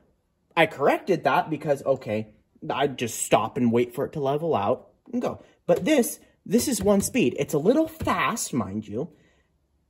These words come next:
but using super, super, super light pressure I can do it significantly quicker than the Work Sharp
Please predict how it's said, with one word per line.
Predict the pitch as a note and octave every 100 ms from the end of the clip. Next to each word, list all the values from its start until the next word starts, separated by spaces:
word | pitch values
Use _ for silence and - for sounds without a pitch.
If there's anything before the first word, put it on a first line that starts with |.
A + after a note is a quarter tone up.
| _
but | B2+ B2+ C4+ A#3 - - - - _ _ _ _ _ _ _ _ _ _ _ _
using | D3+ E3 A#3+ A3+ G3 C#3
super, | - - B3+ A#3+ G#3
super, | - A#3 A3 F3
super | D#3 - G#3+ F#3+
light | C#3+ C#3 D#3+ D#3+
pressure | - D3+ E3 A3 A#3 - _ _ -
I | F#3+
can | G#3 F#3 D3 -
do | C#3 D3+
it | G3+ - _ _
significantly | - D#3+ D#3+ F3+ G3+ A#3 G3 C#3
quicker | A#2 - D3+ C3+ E2+ E2
than | A2+ B2 A2+
the |
Work | G#2 G2+ A2+ -
Sharp | - - -